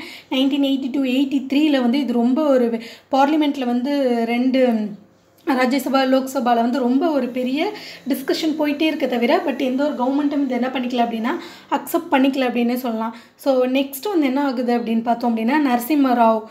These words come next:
அவங்க கவர்மெண்ட் வந்ததுக்கப்புறம் அவங்க வந்து இந்த விஷயத்தை வந்து இம்ப்ளிமெண்ட் பண்றாங்க. எப்போ அப்படின்னா,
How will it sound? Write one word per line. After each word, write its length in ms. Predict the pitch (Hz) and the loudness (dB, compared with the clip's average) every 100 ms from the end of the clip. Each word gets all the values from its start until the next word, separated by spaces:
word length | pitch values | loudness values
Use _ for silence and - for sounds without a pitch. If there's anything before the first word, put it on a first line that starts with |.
| - - - | -20 -20 -2
அவங்க 540 | 262 294 294 262 247 | 0 2 0 0 2
கவர்மெண்ட் 340 | 269 285 285 254 | 2 2 0 0
வந்ததுக்கப்புறம் 640 | 240 247 262 240 247 330 | -2 -2 -4 -2 0 0
அவங்க 340 | 320 277 294 | 2 2 2
வந்து 300 | 262 320 302 | 0 0 0
இந்த 360 | 285 302 269 247 | 0 2 2 0
விஷயத்தை 340 | 233 330 330 262 | -2 -2 -2 0
வந்து 200 | 226 320 | 0 2
இம்ப்ளிமெண்ட் 540 | 262 262 294 277 254 | 2 2 4 4 4
பண்றாங்க. 400 | 254 240 240 240 | 2 2 4 4
எப்போ 440 | 233 226 226 277 | 2 0 0 0
அப்படின்னா, 300 | 247 233 240 | 0 -2 -2